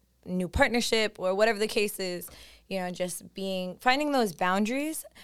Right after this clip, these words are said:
I think that if you are avidly working on your boundaries, that actually being, if it's, if, if it's a healthy dynamic and situation, I think that at times it is actually healthy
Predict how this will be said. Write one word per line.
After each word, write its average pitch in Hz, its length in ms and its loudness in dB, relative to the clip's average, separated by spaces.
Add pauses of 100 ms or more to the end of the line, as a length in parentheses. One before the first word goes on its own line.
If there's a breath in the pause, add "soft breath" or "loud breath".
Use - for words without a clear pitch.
(200 loud breath)
I 202 100 2
think 226 320 -2
that 196 240 2
if 208 260 -2
you 208 360 -2
are 190 500 4 (400)
avidly 196 400 0
working 190 300 0
on 214 80 2
your 220 80 2
boundaries, 214 460 2
that 170 360 0
actually 190 380 0
being, 180 480 -6 (480 soft breath)
if 208 100 -2
it's, 240 240 6
if, 196 140 0
if - 160 -8
it's - 100 -8
a 190 60 2
healthy 175 640 0 (220)
dynamic 175 460 0
and 170 100 -2
situation, 165 680 -2 (500 loud breath)
I 180 220 6
think 180 300 -2
that 175 260 4
at 180 160 0
times 185 280 -4
it 180 220 0
is 180 380 -2
actually 180 400 2
healthy 180 640 -2